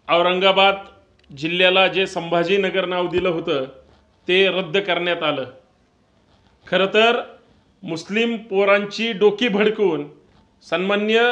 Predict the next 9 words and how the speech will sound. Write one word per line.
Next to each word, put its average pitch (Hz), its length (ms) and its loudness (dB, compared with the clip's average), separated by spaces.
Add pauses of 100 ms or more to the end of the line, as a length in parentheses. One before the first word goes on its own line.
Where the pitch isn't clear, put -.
(460)
औरंगाबादचे 202 680 0
खासदार 185 360 2
इम्तियाज 196 540 2
जलील 196 260 0
साहेबांनी 185 800 -2 (320)
ज्या 190 160 2
पद्धतीनं 202 720 0
मोर्चा 214 420 0
काढला, 190 520 2